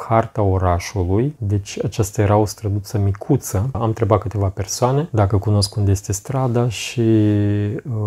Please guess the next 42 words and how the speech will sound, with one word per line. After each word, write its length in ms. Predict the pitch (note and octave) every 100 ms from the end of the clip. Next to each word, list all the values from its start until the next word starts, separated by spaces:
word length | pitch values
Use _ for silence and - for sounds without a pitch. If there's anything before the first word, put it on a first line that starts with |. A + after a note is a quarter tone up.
| G2+
unii 280 | A#2 A#2 G#2+
nu 120 | G#2
știau, 600 | G2 - F#2+ A2 C3+ C3
cineva 560 | A#2+ A2+ G#2 A2 G#2+ G2+
mi-a 160 | G2+
zis 180 | G2 G2+
că 100 | -
s-ar 200 | - G2
putea 200 | F#2+ G#2
să 160 | F#2+ -
fie 280 | - - G#2
în 80 | G2+
sectorul 540 | - - A2+ G#2+ G2 A2
nordic. 500 | G2 G2+ A2+ C3+ B2+
Am, 200 | A#2+ A2+
uh, 220 | A2 G#2
colindat 540 | - G#2+ G#2+ A2 A2+
câteva 380 | - G2 G2 F#2+
zile 680 | F#2 F#2 G#2+ G2 F#2 F2+ F2+ G2
mai 120 | G2
multe 320 | F#2+ G#2 G2
străzi 520 | G2 - A#2 C3 B2+ -
până 240 | A#2+ A2
când 260 | G2 A#2 G#2+
am 160 | G#2
ajuns 280 | G#2 A2 G2
în 100 | G2+
sfârșit 420 | - G2+ - G2+
la 180 | G#2 F#2+
Strada 360 | - - G2 G2
Păcii, 260 | - G2+ - G2
numărul 260 | G2 F#2 F#2
nouă. 240 | A#2+ E3+ E3+
Nu 160 | C#3
era 280 | D3 C#3 C#3
nimic 280 | A#2 A#2 A2+
deosebit 460 | G#2+ G2+ G2+ G2 G#2
acolo, 300 | G2 C#3 B2
era 120 | A2
o 100 | G2+
casă 320 | - A2+ -
particulară. 800 | - G2 - G2 G2+ A2 A#2+